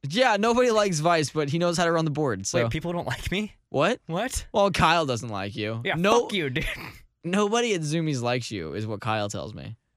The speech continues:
Speaker 2: Are you serious?
Speaker 1: Wait, hang on, Kyle. You said it was you, Trent, Chet, Brett.
Speaker 2: And Cheb.
Speaker 1: And Cheb, <laughs> right?
Speaker 2: Yeah, dude.
Speaker 1: Hang on, how's Cheb doing? How's his mom?
Speaker 2: Oh, Cheb's, dude, Cheb's mom's a fucking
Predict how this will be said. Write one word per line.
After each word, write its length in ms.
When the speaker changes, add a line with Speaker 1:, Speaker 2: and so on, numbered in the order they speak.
Speaker 2:
Are 60
you 60
serious? 460
Speaker 1:
Wait, 240
hang 120
on, 140
Kyle. 380
You 100
said 180
it 40
was 140
you, 260
Trent, 460
Chet, 480
Brett. 480
Speaker 2:
And 100
Cheb. 340
Speaker 1:
And 100
Cheb, 380
<laughs> 340
right? 320
Speaker 2:
Yeah, 200
dude. 200
Speaker 1:
Hang 180
on, 120
how's 200
Cheb 240
doing? 220
How's 140
his 100
mom? 380
Speaker 2:
Oh, 140
Cheb's, 300
dude, 260
Cheb's 380
mom's 320
a 60
fucking 520